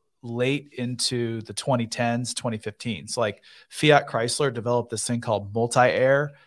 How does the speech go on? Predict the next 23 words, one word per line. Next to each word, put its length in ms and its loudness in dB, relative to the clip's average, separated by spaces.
It 100 -2
was 140 -2
crazy 540 0
how 160 -2
it 80 -4
controlled 460 -2
the 40 -8
valves. 520 -2
B 240 0
M 100 -2
W 520 -2
and 100 -8
Honda 420 0
always 220 -2
had 120 -6
their 120 -6
V 180 -10
V 120 -10
Ts, 580 -6
which 180 -8
were 100 -8
really 260 -2
crazy. 640 -4